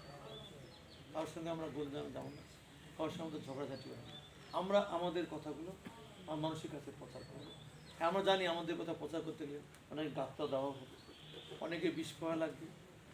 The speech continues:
অনেকে অনেক ধরনের, এই যে এখন আমাকে, একটাকে আমাকে ফোন করলো দেবীগঞ্জ থেকে, গতকালকে যারা Facebook-এ আমাদের এই ওলেমা দলকে নিয়ে জালিম বলে অবহিত করছিল, সেখানে জনগণ রুষ্ট হয়ে তাদেরকে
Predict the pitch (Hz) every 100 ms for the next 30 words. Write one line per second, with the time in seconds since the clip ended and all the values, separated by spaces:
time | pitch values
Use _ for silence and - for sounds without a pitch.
0 | - - 175 180 180 175 151 151 156 156
1 | 147 160 165 156 156 156 - 156 151 143
2 | 143 143 - - - - - - 147 131
3 | 135 - 147 - - 131 160 160 160 -
4 | 160 196 - - - - - 151 151 151
5 | 151 143 147 147 156 147 139 135 147 -
6 | - - - - - - 139 143 143 147
7 | 143 123 - - - 143 156 156 151 156
8 | 156 151 143 135 - - - - 151 156
9 | 185 180 165 151 - - - 127 151 175
10 | 165 156 151 190 - - - 170 143 -
11 | 147 151 135 147 160 170 165 160 - 180
12 | 156 151 151 151 151